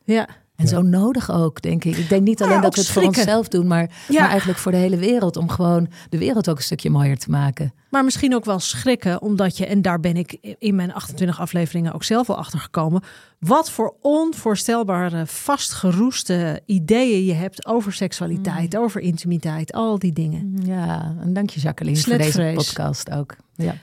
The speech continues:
Speaker 1: Nou, wat lief, dankjewel. Maar
Speaker 2: Ja.
Speaker 1: dat vind ik zo be-, dat ik daar zelf achter kom. Nog altijd die stemmetjes in je hoofd. "Kan ik dat wel zeggen? Kan ik dat wel doen? Mag ik dit wel voelen? Mag je überhaupt wel geil zijn?" Dat soort dingen.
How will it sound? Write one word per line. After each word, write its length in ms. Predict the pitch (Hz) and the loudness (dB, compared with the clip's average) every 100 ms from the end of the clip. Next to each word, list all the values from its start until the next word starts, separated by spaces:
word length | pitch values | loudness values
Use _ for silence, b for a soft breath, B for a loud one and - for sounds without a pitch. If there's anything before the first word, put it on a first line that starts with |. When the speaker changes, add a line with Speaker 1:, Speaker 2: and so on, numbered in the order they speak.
| _ | _
Speaker 1:
Nou, 200 | 254 190 | 0 2
wat 160 | 214 262 | 0 2
lief, 220 | 285 - | 0 2
dankjewel. 440 | 240 262 208 190 | 0 0 0 0
Maar 100 | 190 | 2
Speaker 2:
Ja. 60 | 262 | 0
Speaker 1:
dat 80 | 269 | 2
vind 160 | 330 | 0
ik 160 | 311 - - | 0 -4 -10
zo 360 | - 339 339 | -4 0 0
be-, 180 | 277 226 | -2 -4
dat 160 | 220 254 | -2 0
ik 80 | 240 | 2
daar 160 | 247 | 2
zelf 260 | 254 302 302 | 4 2 0
achter 300 | 269 - 202 | -4 -2 -2
kom. 240 | 180 170 | 0 2
Nog 200 | 202 226 - | 2 0 0
altijd 640 | 269 277 269 254 233 226 | 2 4 2 2 0 2
die 80 | 208 | 0
stemmetjes 460 | - 220 220 - | 2 2 2 0
in 80 | 208 | 0
je 80 | 196 | 0
hoofd. 200 | 185 185 | 0 -4
"Kan 160 | - - | -10 -14
ik 100 | - | -12
dat 160 | 196 - | -12 -8
wel 80 | |
zeggen? 320 | 170 185 165 - | -6 -6 -8 -8
Kan 180 | 202 | -6
ik 80 | 220 | -4
dat 140 | 220 208 | -2 0
wel 100 | 220 | 2
doen? 240 | 202 208 196 B B B | 4 4 2 B B B
Mag 200 | 240 - | -6 -2
ik 100 | 233 | 0
dit 180 | 226 208 | 0 2
wel 180 | 226 214 | 0 0
voelen? 520 | - 254 226 220 220 b b b | 2 4 4 2 -2 b b b
Mag 260 | - 254 294 | 2 2 2
je 160 | - 277 | -2 0
überhaupt 400 | 254 233 240 226 | 0 2 2 0
wel 120 | 220 | -2
geil 340 | - 233 208 | -2 0 0
zijn?" 380 | 226 202 196 202 - | 2 2 2 0 -2
Dat 180 | - 240 | -2 -2
soort 180 | - 214 | 2 2
dingen. 340 | 196 196 214 | 4 4 2